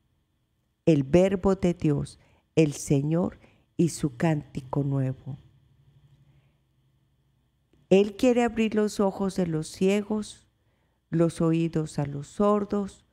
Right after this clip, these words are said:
conducir a los cojos y a los descarriados a la justicia. Quiere acabar con la corrup-, corrupción, vencer la muerte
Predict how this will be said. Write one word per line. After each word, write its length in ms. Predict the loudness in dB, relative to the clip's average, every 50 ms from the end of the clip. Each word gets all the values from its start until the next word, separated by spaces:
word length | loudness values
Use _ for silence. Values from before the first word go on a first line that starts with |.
| _ _ _ _ _ _ _ -4
conducir 720 | 0 2 2 2 0 -2 -4 -6 -4 -2 -2 0 0 0
a 60 | -2
los 280 | -2 -2 -4 -6 -8 -10
cojos 840 | -8 -2 2 4 4 4 2 0 -2 -2 0 0 -2 -2 -6 -14 _ _ _ _ _ _ _ _ _ 2
y 80 | 4
a 80 | 4 4
los 260 | 4 2 0 0 0
descarriados 960 | 0 -2 -2 -2 -4 -2 -2 -2 0 0 0 0 0 0 -2 -4 -4 -4 -2
a 80 | -2
la 160 | 0 0 -2 -2
justicia. 1040 | -4 -6 -8 -8 -8 -10 -12 _ -4 -2 -2 -2 -4 -10 -12 -10 -10 -10 -12 -12 _ _ _ _ _ _ _ _ _ _ _ _ _ _ _ _ _ _
Quiere 280 | _ -2 0 0 2 0
acabar 600 | -2 -2 -4 -4 -4 -2 0 0 0 -2 -2 -4
con 220 | -4 -6 -4 -2
la 160 | -2 -4 -4 -4
corrup-, 600 | -6 -6 -4 -4 -4 -6 -6 -6 -10 -14 -20 -20 _ _
corrupción, 960 | -4 -4 -4 -4 -4 -10 -16 -18 -20 -20 -6 0 2 4 4 4 2 0 -8 -16 _ _ _ _ _ _ _ _ _ _
vencer 480 | 2 2 2 2 0 0 0 0 0 0
la 100 | 0 0
muerte 680 | 0 0 2 4 4 4 2 0 -4 -8 -8 -8 -8